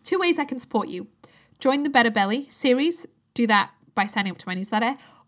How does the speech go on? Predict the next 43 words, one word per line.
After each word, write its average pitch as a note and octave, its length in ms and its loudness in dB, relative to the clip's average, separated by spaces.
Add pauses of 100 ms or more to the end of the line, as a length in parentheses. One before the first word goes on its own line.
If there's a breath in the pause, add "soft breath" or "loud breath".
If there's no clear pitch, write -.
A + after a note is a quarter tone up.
or B3+ 480 2 (420 soft breath)
if A4 240 -4
you've C5 180 -4
done C4+ 160 4
a B3+ 80 0
lot A#3 220 4
of A#3 80 -2
free F#3+ 240 -6
stuff, - 400 -4
I - 100 6
would E4+ 120 2
challenge G3+ 260 0
you, G#3+ 60 -4
if G#3+ 100 -6
you've D#4 100 2
done C#4 160 4
a D#4 60 0
lot C4 240 0
of - 80 -18
free A#3+ 200 0
stuff F3+ 380 -2
and G#3 120 -2
you've G#3+ 100 -2
made G#3 160 -2
zero G3 240 -4
progress, F3 640 -8 (220)
don't A#3+ 280 2
just C#4+ 200 0
sign A3 200 -4
up F#3+ 140 -6
for G#3+ 140 -2
more F#3+ 200 -2
free F#3 220 -6
stuff D#3 320 -4
to - 80 -14
confuse F#3 480 -8
you. E3 180 -10 (440 loud breath)
Book - 380 2
your D4+ 160 2
Zoom A#3 300 2
call G#3+ 420 0
with G#3 160 -4
me. F3 240 -4